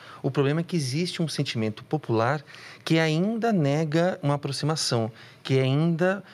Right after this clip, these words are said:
pode ser um agente que complique a vida política de qualquer líder que faça isso. Mas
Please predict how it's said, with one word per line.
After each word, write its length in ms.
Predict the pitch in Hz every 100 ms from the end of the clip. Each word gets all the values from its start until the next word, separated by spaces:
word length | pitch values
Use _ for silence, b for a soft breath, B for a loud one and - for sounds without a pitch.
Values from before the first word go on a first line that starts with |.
| B
pode 240 | - 135 139
ser 160 | -
um 160 | 135 139
agente 360 | 127 120 127 -
que 80 |
complique 500 | 135 131 123 143 147
a 20 | 135
vida 220 | 127 127
política 500 | 123 110 120 - 113
de 80 | 113
qualquer 280 | 110 120
líder 260 | 110 110 113
que 80 | -
faça 300 | 113 - -
isso. 240 | - - B B B B B
Mas 440 | 131 127 135 127